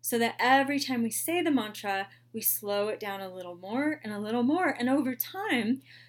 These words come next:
those samskaras or subconscious th-, thoughts, um, can really, uh, lose all their momentum and thus their hold on us. The other cool thing about mantra is, while slowing down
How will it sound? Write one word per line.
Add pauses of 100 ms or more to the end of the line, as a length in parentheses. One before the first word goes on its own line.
(100)
those
samskaras
or
subconscious (500)
th-, (280)
thoughts, (360)
um, (100)
can
really, (840)
uh,
lose
all
their
momentum
and
thus
their
hold
on
us. (540)
The
other
cool
thing
about
mantra (100)
is, (180)
while
slowing
down